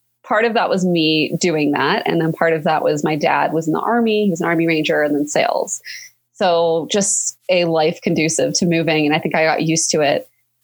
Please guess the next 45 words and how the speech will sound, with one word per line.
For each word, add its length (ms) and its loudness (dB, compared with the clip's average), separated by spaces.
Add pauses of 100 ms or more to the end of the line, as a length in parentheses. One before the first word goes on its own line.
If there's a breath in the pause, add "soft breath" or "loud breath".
(140)
Um, 260 0
I 60 -4
finally 220 0
settled 280 0
down 180 0
for 80 -2
a 60 2
little 180 0
bit 380 0
in 120 2
Atlanta 580 0
to 200 -2
go 100 0
to 80 -2
law 220 2
school 400 0
and 160 0
kind 160 0
of 300 -2
create 260 0
what 140 0
I 100 2
thought 160 -2
was 100 -4
gonna 120 0
be 80 0
a 60 0
life 280 0
there. 400 2
And 140 -2
then 360 0
a 60 -10
couple 160 -2
of 60 0
years 200 2
ago, 220 0
I 80 2
came 180 -4
out 120 -6
to 100 -14
Colorado 600 0
on 120 -4
a 60 -4
ski 240 -4
trip. 320 0